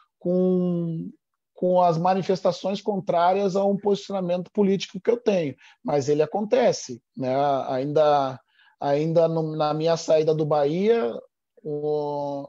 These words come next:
ah, o, um jornalista de Porto Alegre, né, fez uma, uma das suas colunas direcionadas,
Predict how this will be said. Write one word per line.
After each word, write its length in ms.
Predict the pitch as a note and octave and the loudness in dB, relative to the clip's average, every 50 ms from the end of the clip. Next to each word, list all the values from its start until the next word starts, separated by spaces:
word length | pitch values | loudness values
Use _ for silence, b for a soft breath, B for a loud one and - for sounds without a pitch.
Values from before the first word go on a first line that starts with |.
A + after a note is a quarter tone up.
| - _ - | -16 _ -10
ah, 380 | C#3+ C#3 C3+ C3 C3 C3 C3+ C3 _ _ b b b b b _ | -8 -8 -8 -8 -12 -16 -18 -20 _ _ b b b b b _
o, 540 | - C#3+ D3 C#3+ C#3 C#3 - D3 D3 D3 | 0 0 0 0 -2 -4 -4 -4 -4 -4
um 40 | D#3 | -2
jornalista 540 | D3 D3+ D#3+ D#3 D3+ D3 D3+ E3+ D#3+ - F3+ | 0 0 0 0 0 0 0 -2 -2 -2 -4
de 80 | D#3 D#3 | -4 -2
Porto 300 | D3 E3 D#3 D3+ - D#3+ | -2 -2 -2 -2 -2 0
Alegre, 580 | D3+ D3 D3 D#3+ F3 F#3 G3 G#3 G3+ G3+ G3 - - _ _ _ C#4 C#3+ | 2 2 2 2 2 2 2 2 2 2 0 -4 -10 _ _ _ -14 -8
né, 160 | D3 C#3 C3+ | -8 -8 -8
fez 240 | - - C#3+ D3 D3 | -4 -4 -4 -2 -2
uma, 260 | D3+ D#3 D3 D3 - | -2 -2 -2 -2 -4
uma 240 | C#3+ C#3+ C#3+ C#3 C#3 | -6 -8 -6 -6 -6
das 160 | C#3 C#3 - | -6 -6 -6
suas 200 | - D#3 D3 - | -6 -8 -8 -6
colunas 500 | - - D3+ C#3+ C#3+ D#3 F3 F#3 F#3 D#3+ | -4 -2 -2 -2 -2 -4 -4 -4 -4 -4
direcionadas, 800 | D3+ D#3 D3+ C#3+ C#3 - D#3 D3 C#3+ C#3 C#3+ D3+ D3 D3+ D3+ | -2 -2 -2 -2 -2 -4 -6 -6 -4 -4 -4 -2 0 -2 -2